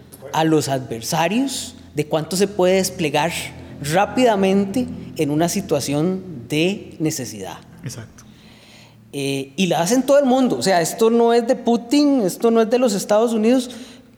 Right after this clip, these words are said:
Speaker 1: Cualquier potencia militar tiene que poner a mover a su ejército.
Speaker 2: Exacto.
Speaker 1: Porque si no, es un músculo muerto.
Speaker 2: Ujú.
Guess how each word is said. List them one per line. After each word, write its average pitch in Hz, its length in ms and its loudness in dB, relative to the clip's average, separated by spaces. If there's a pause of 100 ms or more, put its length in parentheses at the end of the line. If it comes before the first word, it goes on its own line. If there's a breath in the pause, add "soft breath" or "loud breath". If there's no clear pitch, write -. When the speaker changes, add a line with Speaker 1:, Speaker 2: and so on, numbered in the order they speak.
(300)
Speaker 1:
Cualquier 214 880 0 (200)
potencia 185 680 0
militar 139 580 -2
tiene 175 180 0
que 196 100 -4
poner 165 320 -2
a 185 60 0
mover 165 280 0
a 175 40 -2
su 170 100 -6
ejército. 165 600 -6 (160)
Speaker 2:
Exacto. 120 440 -14
Speaker 1:
Porque 139 140 -10
si 123 120 -8
no, 127 120 -4
es 135 100 -6
un 180 100 0
músculo 180 340 -2
muerto. 156 340 -6 (240)
Speaker 2:
Ujú. 127 220 -4